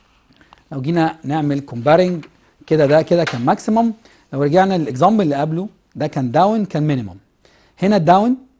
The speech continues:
والبوينت وعندي الكيرف اوبن ابورد. تمام. كان عندي الاف اكس هنا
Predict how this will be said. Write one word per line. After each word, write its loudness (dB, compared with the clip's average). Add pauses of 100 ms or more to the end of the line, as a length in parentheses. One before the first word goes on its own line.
(720)
والبوينت 0
وعندي -4
الكيرف 0 (140)
اوبن -4 (140)
ابورد. 0 (960)
تمام. -8 (720)
كان -6
عندي 0
الاف -4
اكس -4
هنا -4